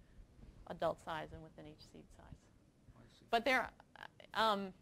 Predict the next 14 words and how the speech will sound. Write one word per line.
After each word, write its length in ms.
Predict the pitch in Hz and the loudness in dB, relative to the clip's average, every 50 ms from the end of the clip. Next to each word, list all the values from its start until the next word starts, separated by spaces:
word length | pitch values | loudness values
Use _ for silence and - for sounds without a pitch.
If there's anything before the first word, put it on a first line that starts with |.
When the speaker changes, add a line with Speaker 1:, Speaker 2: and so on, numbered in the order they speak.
| - - - - - _ _ _ _ _ _ _ _ _ _ _ _ _ - - _ - | -20 -20 -20 -20 -20 _ _ _ _ _ _ _ _ _ _ _ _ _ -20 -18 _ 2
Speaker 1:
yeah, 180 | 247 220 190 | 2 2 2
so 180 | 185 - - 262 | 2 0 2 4
one 140 | 269 330 370 | 4 6 6
of 80 | 370 | 4
the 60 | 294 | 2
challenges 440 | - - 285 254 262 277 269 262 - | 2 2 2 4 4 4 2 2 -2
of 100 | 226 196 | -4 -6
applying 360 | 202 - - 208 208 202 196 | -6 -8 -2 0 0 2 2
any 200 | 190 202 214 214 | 0 0 0 0
of 60 | 220 190 | -2 -2
these 140 | 180 165 - - | -4 -8 -10 -12
theories 300 | - 175 170 165 170 170 | -12 -12 -10 -10 -10 -12
in 100 | 175 165 | -12 -14
practice 400 | 165 - 196 185 185 - - 156 | -6 0 0 0 0 -2 -10 -12